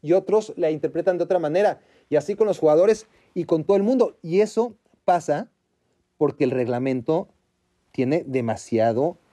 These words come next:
espacio para la interpretación. Y entonces,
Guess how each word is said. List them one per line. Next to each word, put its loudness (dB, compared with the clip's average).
espacio -2
para 0
la -4
interpretación. -4
Y 0
entonces, 0